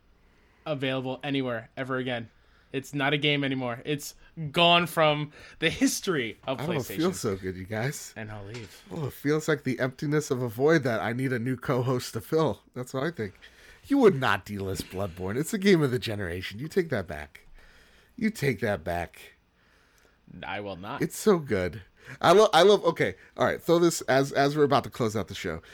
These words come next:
Speaker 2: You throw me that one
Speaker 1: Yeah.
Speaker 2: game. You throw, 'cause last week I was like, "You have to, you have to end Batman or Spider-Man." Toss me anything
Speaker 1: Oh.
Speaker 2: I love and cherish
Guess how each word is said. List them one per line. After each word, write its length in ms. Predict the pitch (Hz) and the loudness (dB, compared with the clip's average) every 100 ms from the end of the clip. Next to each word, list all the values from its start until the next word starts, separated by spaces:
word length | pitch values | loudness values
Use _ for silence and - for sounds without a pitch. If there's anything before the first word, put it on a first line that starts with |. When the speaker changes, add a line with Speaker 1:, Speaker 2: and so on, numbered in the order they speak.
| - - | -20 -8
Speaker 2:
You 180 | 147 185 | -4 0
throw 240 | 180 180 | 6 6
me 140 | 160 139 | 6 4
that 240 | 143 120 | 4 4
one 200 | 123 120 | 2 0
Speaker 1:
Yeah. 80 | 107 | 0
Speaker 2:
game. 340 | 110 95 82 _ - | -2 -2 -6 _ -8
You 160 | 151 185 | -4 2
throw, 180 | 190 | 2
'cause 240 | 170 160 131 | 2 -4 0
last 320 | 139 135 - | 2 2 0
week 140 | 135 | -2
I 80 | 127 | 0
was 100 | 120 | 0
like, 140 | 117 104 | -2 -4
"You 100 | 123 | -6
have 120 | 113 | -4
to, 140 | 113 90 - - - - | -8 -12 -20 -20 -20 -8
you 240 | 107 107 | -4 0
have 200 | 135 131 127 | 2 2 2
to 160 | 117 | 0
end 220 | 117 95 87 | 0 -2 0
Batman 400 | 139 - 151 135 | 2 2 2 2
or 80 | 113 | 0
Spider-Man." 600 | - 113 104 95 82 76 - _ - | -2 -2 0 -4 -6 -10 -20 _ -2
Toss 300 | 180 190 185 | 2 2 2
me 180 | 170 - | 0 2
anything 500 | 156 190 196 - 208 | 2 2 0 6 8
Speaker 1:
Oh. 160 | 156 104 | 8 6
Speaker 2:
I 160 | 131 | 2
love 380 | 139 127 139 143 | 2 2 2 2
and 180 | 127 110 | -2 -6
cherish 720 | - 151 131 110 90 - | -6 -2 -2 -2 -4 -6